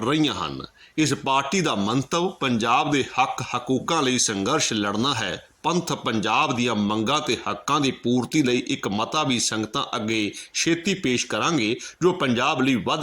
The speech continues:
ਅਧਿਕਾਰਾਂ ਦੀ ਲੜਾਈ ਦਾ ਆਧਾਰ ਬਣੇਗਾ। ਵੱਖ-ਵੱਖ ਮੁੱਦਿਆਂ ਤੇ ਸੰਘਰਸ਼ ਕਰ ਰਹੀਆਂ ਧਿਰਾਂ ਨੂੰ ਇੱਕ ਨਿਸ਼ਾਨ ਹੇਠਾਂ ਇਕੱਠੇ ਕਰਕੇ ਇਸ ਸੰਘਰਸ਼ ਨੂੰ ਲੋਕ ਲਹਿਰ ਬਣਾਇਆ ਜਾਵੇਗਾ। ਸਾਡਾ ਜੀਵਨ ਪਹਿਲਾਂ ਵੀ ਪੰਥ ਪੰਜਾਬ ਨੂੰ ਸਮਰਪਿਤ ਸੀ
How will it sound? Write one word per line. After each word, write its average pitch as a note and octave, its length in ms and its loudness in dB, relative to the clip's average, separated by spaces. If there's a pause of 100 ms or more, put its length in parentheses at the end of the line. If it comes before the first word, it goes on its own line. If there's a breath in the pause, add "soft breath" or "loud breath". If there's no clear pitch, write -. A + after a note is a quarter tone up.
(140)
ਅਧਿਕਾਰਾਂ A#2+ 480 -2
ਦੀ C#3 120 2
ਲੜਾਈ G#2+ 340 2
ਦਾ A#2+ 120 0
ਆਧਾਰ G#2+ 560 2
ਬਣੇਗਾ। G2+ 640 -2 (300 loud breath)
ਵੱਖ-ਵੱਖ F3+ 560 2
ਮੁੱਦਿਆਂ A#2 400 2
ਤੇ D3+ 160 0
ਸੰਘਰਸ਼ B2 520 0
ਕਰ A#2+ 220 -2
ਰਹੀਆਂ B2+ 400 0 (120)
ਧਿਰਾਂ A#2+ 260 0
ਨੂੰ F#2 160 -2 (340 loud breath)
ਇੱਕ E3+ 280 0
ਨਿਸ਼ਾਨ C3+ 680 2
ਹੇਠਾਂ B2+ 360 -2 (120)
ਇਕੱਠੇ E3+ 460 -2
ਕਰਕੇ A2+ 580 -2 (260 loud breath)
ਇਸ F3 180 4
ਸੰਘਰਸ਼ C3 500 2
ਨੂੰ D3+ 180 4
ਲੋਕ C#3 340 4
ਲਹਿਰ A#2+ 340 0
ਬਣਾਇਆ A2+ 320 -2
ਜਾਵੇਗਾ। B2 640 0 (200 loud breath)
ਸਾਡਾ D3 400 0
ਜੀਵਨ B2+ 540 2 (220)
ਪਹਿਲਾਂ F3+ 300 2
ਵੀ E3+ 120 4
ਪੰਥ E3 400 -2
ਪੰਜਾਬ A#2+ 520 2
ਨੂੰ C#3+ 140 4
ਸਮਰਪਿਤ A2 600 -2
ਸੀ B2 400 2